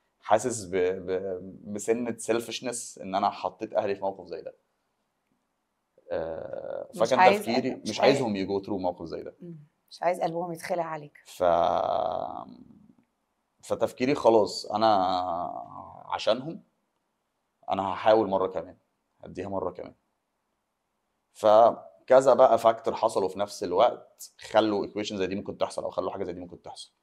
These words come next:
Speaker 1: إن أنا كان في نفس الوقت كانت، آه، رجلي خلاص، آه، completely detached. يعني ممكن الناس تبقى فاكرة إن أنا رحت المستشفى
Speaker 2: مش
Speaker 1: فلقوا
Speaker 2: فاهمة.
Speaker 1: الدنيا بايظة
Speaker 2: بايظة
Speaker 1: فاضطروا
Speaker 2: فعلًا.
Speaker 1: يعملوا لي
Speaker 2: لا، هي
Speaker 1: amputation.
Speaker 2: God
Speaker 1: لا، أنا طالع من غير رجلي
Speaker 2: من غير
Speaker 1: خالص.
Speaker 2: رجل.
Speaker 1: يعني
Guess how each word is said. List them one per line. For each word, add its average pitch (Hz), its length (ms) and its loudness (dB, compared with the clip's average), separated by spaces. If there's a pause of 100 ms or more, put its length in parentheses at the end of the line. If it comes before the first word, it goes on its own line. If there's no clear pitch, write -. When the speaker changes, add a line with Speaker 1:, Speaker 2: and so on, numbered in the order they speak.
(420)
Speaker 1:
إن 98 100 -6
أنا 113 120 0
كان 117 140 4
في 117 100 -6
نفس 117 220 0
الوقت 110 280 2
كانت، 107 460 -2 (140)
آه، 90 480 0
رجلي 104 300 -4
خلاص، - 680 -4 (120)
آه، - 280 -4
completely 113 320 -6
detached. - 640 0 (800)
يعني 87 500 -8
ممكن 104 260 -6
الناس 101 200 -2
تبقى 98 160 2
فاكرة 107 280 4
إن 95 120 -2
أنا 98 200 4
رحت 95 200 -4
المستشفى 95 520 -6
Speaker 2:
مش 90 60 -6
Speaker 1:
فلقوا 95 160 0
Speaker 2:
فاهمة. 95 120 2
Speaker 1:
الدنيا 95 220 -4
بايظة 95 260 0
Speaker 2:
بايظة 92 140 -4
Speaker 1:
فاضطروا 104 320 2
Speaker 2:
فعلًا. - 20 4
Speaker 1:
يعملوا 95 180 -2
لي 95 300 -2
Speaker 2:
لا، - 80 -4
هي 98 100 2
Speaker 1:
amputation. 101 320 -4
Speaker 2:
God 202 40 -4 (120)
Speaker 1:
لا، 101 80 6
أنا 202 100 4
طالع 110 260 6
من 95 140 -6
غير 98 160 -2
رجلي 92 120 -4
Speaker 2:
من 87 80 -12
غير 78 80 -12
Speaker 1:
خالص. 185 340 -6
Speaker 2:
رجل. 185 140 -10
Speaker 1:
يعني 64 340 -14